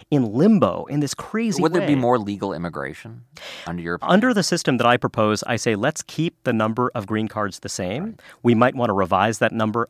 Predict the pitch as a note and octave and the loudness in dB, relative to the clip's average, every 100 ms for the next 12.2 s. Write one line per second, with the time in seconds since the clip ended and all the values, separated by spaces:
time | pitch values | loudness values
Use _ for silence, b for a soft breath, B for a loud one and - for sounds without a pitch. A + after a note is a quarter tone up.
0 | - A2+ - B2+ A#2 A#2 G2 G2+ A2 A2 | 2 2 2 -2 -2 -4 -2 0 0 -2
1 | G#2+ A2 G2 - A#2+ - D#3+ - B B2 | -4 -4 -6 -2 -2 -2 -6 -6 B 0
2 | A#2 E3 F3+ D#3+ A2+ G#2+ G2+ E3 F#3 - | 4 4 2 -2 -2 -4 -2 -2 -4 -4
3 | - D#3+ - F3 E3+ - - C#3 D3 - | -4 -4 -4 -8 -6 -6 -2 0 0 0
4 | C#3+ C3+ B2+ - C3 A2+ - F3 B2 - | 0 0 -2 -2 -2 -2 0 2 0 -4
5 | B B C3+ D#3 - - A#2 B2 - A#2+ | B B 0 2 -2 0 2 0 0 0
6 | A#2 G2 A#2+ C3 F2+ G#2+ D3 F#3+ D3 G#2 | 0 0 2 2 4 4 6 4 0 -2
7 | F2+ F#2+ - B B B E3 C#3 - G3 | -2 -4 -6 B B B 0 0 0 0
8 | D3 C3+ A#2 - C3+ F#3+ E3 G#2 B2+ F3+ | 2 2 0 0 -2 0 0 0 -2 -2
9 | E3 - A2+ - B2 - B2 C3 - G#2 | -2 0 -2 0 -4 -2 -4 -2 -4 -2
10 | A2 A2 A#2 A2 G#2 - A2 C#3+ D#3 - | -2 0 0 0 -2 -6 -4 -2 0 -2
11 | B2+ - A#2 - B2 A#2+ A#2+ A2+ - A2+ | -4 -4 -8 -2 -2 0 -2 -2 0 0
12 | A#2 A2 | 0 -2